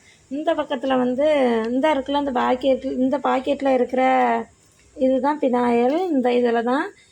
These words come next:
என்ன இதுல ஒரு லிட்டரு, ஒரு லிட்டரு இது பிடிக்காது, கூடுதல் இது குறையா தான் பிடிக்கும். ம், எழுநூத்தி ஐம்பது தான் அது இருக்கும்னு நினைக்கிறேன். இதுல வந்து இப்படி நம்ம இந்த லிக்விடை ஊத்தி, தண்ணி ஊத்தி கலந்து வச்சுட்டோம் அப்படின்னா நம்ம பாத்ரூமுக்கு அதுக்கெல்லாம் ஊத்துறதுக்கு நல்லா இருக்கும்.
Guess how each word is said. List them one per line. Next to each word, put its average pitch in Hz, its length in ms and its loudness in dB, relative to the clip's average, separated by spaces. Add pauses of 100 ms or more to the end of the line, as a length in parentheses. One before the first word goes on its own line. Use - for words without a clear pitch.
(240)
என்ன 262 320 2
இதுல 254 180 2
ஒரு 247 200 2
லிட்டரு, 247 680 2 (320)
ஒரு 294 220 2
லிட்டரு 320 260 0
இது 294 140 -6
பிடிக்காது, 254 380 -2
கூடுதல் 277 400 -2
இது 254 200 2
குறையா 277 360 0
தான் 285 160 -4
பிடிக்கும். 240 580 -2 (340)
ம், 240 460 -2
எழுநூத்தி 247 400 -2
ஐம்பது 247 340 0
தான் 254 120 0
அது 240 160 2
இருக்கும்னு 233 340 -2
நினைக்கிறேன். 220 340 -6 (580)
இதுல 262 300 2
வந்து 254 240 0
இப்படி 269 260 0
நம்ம 254 180 0
இந்த 262 140 0
லிக்விடை 269 400 0
ஊத்தி, 269 440 -2
தண்ணி 254 280 2
ஊத்தி 262 220 -2
கலந்து 254 360 0
வச்சுட்டோம் 247 340 -2
அப்படின்னா 247 320 -2
நம்ம 254 180 -2
பாத்ரூமுக்கு 240 800 -4 (520)
அதுக்கெல்லாம் 247 400 -6
ஊத்துறதுக்கு 240 520 -6
நல்லா 233 200 -2
இருக்கும். 240 320 -6